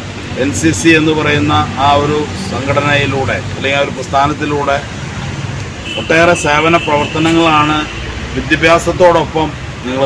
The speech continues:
നടത്തി വരിക. നിങ്ങളുടെ എല്ലാ തരത്തിലുമുള്ള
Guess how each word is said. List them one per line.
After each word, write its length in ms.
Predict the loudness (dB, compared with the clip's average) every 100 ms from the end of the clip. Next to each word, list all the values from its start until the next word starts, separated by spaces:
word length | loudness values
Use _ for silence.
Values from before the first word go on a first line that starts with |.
| 0
നടത്തി 260 | -2 -2 -2
വരിക. 220 | -2 -4 -8 -12 -12 -12 -12 -12 -14 -14 -14 -16 -14 -6
നിങ്ങളുടെ 360 | 0 2 4 2 2 -4 -16 -12 -2
എല്ലാ 160 | 2 4
തരത്തിലുമുള്ള 600 | 4 0 -2 -2 -2 0